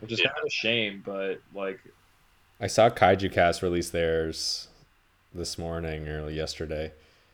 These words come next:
Speaker 1: Did they? I
Speaker 3: Yeah.
Speaker 1: saw that they did one which was, like, they talked about the tie-ins.
Speaker 3: Oh, maybe
Speaker 1: Uh,
Speaker 3: that's what I saw.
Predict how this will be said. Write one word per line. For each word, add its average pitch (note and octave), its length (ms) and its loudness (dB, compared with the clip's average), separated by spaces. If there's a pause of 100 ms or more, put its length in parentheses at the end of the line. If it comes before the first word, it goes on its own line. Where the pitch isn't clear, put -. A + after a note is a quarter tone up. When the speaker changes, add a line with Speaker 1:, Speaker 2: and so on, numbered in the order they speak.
(340)
Speaker 1:
Did G2+ 160 -4
they? F3+ 460 4
I A#2 60 6
Speaker 3:
Yeah. A#2+ 40 6
Speaker 1:
saw D#3 240 6
that D#3+ 140 0
they D3+ 160 0
did C3+ 180 0
one C3+ 220 -2
which B2+ 180 -4
was, A#2 140 -4
like, A2+ 240 2
they A2 100 -4
talked G#2+ 220 -2
about A#2+ 160 -4
the G#2+ 60 -6
tie-ins. F#2 840 -6
Speaker 3:
Oh, G#2 720 4
maybe F2+ 260 2
Speaker 1:
Uh, F2 80 4
Speaker 3:
that's E2 160 0
what D2 120 -2
I D2 60 -2
saw. C#2+ 340 -6